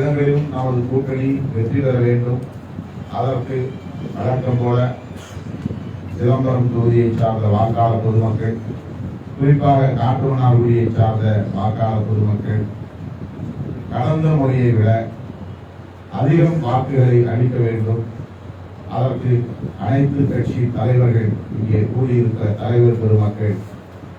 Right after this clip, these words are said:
இந்த பதினைந்து நாட்கள் நாம் இந்த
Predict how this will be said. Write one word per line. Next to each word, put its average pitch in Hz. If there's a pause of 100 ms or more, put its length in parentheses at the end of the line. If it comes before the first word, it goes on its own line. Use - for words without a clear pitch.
(500)
இந்த 107 (100)
பதினைந்து 135
நாட்கள் 117 (1160)
நாம் 107 (1400)
இந்த 110